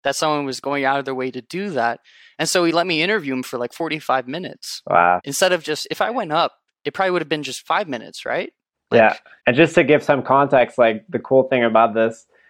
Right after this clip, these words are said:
Speaker 2: like, Tom charges, like, anywhere between, like,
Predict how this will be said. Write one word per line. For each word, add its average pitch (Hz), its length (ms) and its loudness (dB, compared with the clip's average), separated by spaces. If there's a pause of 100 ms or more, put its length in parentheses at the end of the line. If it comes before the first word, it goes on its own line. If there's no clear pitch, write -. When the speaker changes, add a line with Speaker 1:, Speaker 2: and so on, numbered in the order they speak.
(160)
Speaker 2:
like, 131 220 4
Tom 160 320 4
charges, 113 720 0
like, 107 240 0
anywhere 117 480 2
between, 110 540 -4
like, 98 360 0